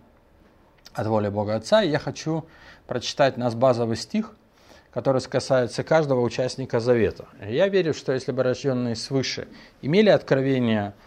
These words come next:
о сказанном Иисусом, вот то, что мы сейчас будем читать, то это во многом мы, во многом бы убирало, э, определенный мусор, э, захламление, э, напрасную трату времени и правильно выставляло бы фокус. Читаю эти слова,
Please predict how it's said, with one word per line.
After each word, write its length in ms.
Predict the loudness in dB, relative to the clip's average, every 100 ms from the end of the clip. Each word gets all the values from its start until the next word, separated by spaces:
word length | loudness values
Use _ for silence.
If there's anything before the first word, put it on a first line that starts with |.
| _
о 80 | -10
сказанном 600 | -10 2 2 4 -2 -2
Иисусом, 720 | -4 -2 -2 -6 -10 -8 -10 -10
вот 220 | -12 -8
то, 100 | -10
что 180 | -8 -8
мы 120 | -8
сейчас 180 | -8 -8
будем 200 | -8 -8
читать, 340 | -8 -10 -10 _ -20 -20 _
то 60 | -8
это 160 | -2 0
во 80 |
многом 440 | 0 0 0 0 0
мы, 280 | 0 -2 -4 -12 _ -8
во 100 | -4
многом 460 | 0 0 -2 -6
бы 180 | -10 -16 _ _ _
убирало, 800 | -6 -2 4 6 6 6 4 2
э, 460 | 2 2 4 2 2
определенный 720 | -2 -8 -4 -2 0 0 -2
мусор, 600 | -2 -4 -4 -2 -2 -2 -4
э, 180 | -4 -2
захламление, 1200 | -4 -2 -4 0 0 0 0 -2 -2 -2 -2 -6 -12 -20 _ -8
э, 80 | -4
напрасную 540 | -2 0 0 0 -4
трату 320 | 0 0 0
времени 680 | 0 0 0 0 -2 -2 -4
и 140 | -4
правильно 520 | -2 2 4 2 0 -2
выставляло 600 | -2 -4 2 4 4 2
бы 180 | 0
фокус. 580 | 2 6 6 4 -16 -16 -14
Читаю 440 | -2 2 2 2
эти 220 | -4 -4 -8
слова, 440 | -2 2 2